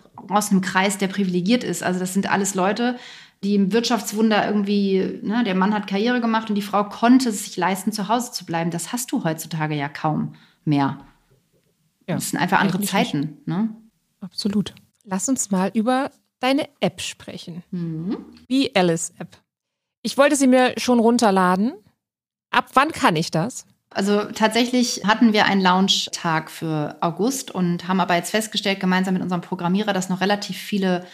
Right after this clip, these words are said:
Speaker 1: Bugs drin sind, die einfach das Erlebnis beeinträchtigen, was wir nicht wollen, wenn wir an den Markt gehen.
Speaker 2: Mhm.
Speaker 1: Ne, also wir haben jetzt die Testphase gestartet. Wir haben eine, eine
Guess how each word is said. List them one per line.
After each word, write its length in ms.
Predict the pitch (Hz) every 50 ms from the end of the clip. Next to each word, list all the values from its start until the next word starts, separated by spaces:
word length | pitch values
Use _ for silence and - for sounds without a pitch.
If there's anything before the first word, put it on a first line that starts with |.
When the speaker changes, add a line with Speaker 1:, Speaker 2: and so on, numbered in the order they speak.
| - - - - _ _
Speaker 1:
Bugs 340 | - 208 247 240 - - -
drin 220 | - 208 220 220
sind, 180 | 214 220 208 202
die 80 | - -
einfach 420 | - 214 233 226 - 214 214 -
das 180 | - 196 190 -
Erlebnis 720 | - 180 175 220 254 - - 294 285 294 294 - - - - - _ -
beeinträchtigen, 1080 | 220 208 202 - 196 143 190 240 254 247 - 262 240 240 - 254 247 240 247 247 240 202
was 240 | 202 196 196 -
wir 380 | 190 196 196 190 190 185 - -
nicht 320 | - 202 208 196 202 -
wollen, 260 | 180 180 202 233 240 226
wenn 100 | 208 196
wir 100 | 185 -
an 80 | 165
den 40 | 165
Markt 320 | 156 175 233 233 - -
gehen. 300 | - - 277 294 311 302 - - - - 185 180 170 175 -
Speaker 2:
Mhm. 60 | -
Speaker 1:
Ne, 100 | 220 247
also 140 | 233 196 196
wir 100 | 196 185
haben 180 | 190 196 196
jetzt 240 | 196 196 196 196 -
die 100 | 202 185
Testphase 640 | 190 - 269 269 269 - - 269 254 254 247 240 247
gestartet. 540 | 240 - - - 233 220 220 220 220 202
Wir 100 | 196 196
haben 140 | 185 190 190
eine, 260 | 185 185 180 175 170 -
eine 320 | - 180 170 165 165 -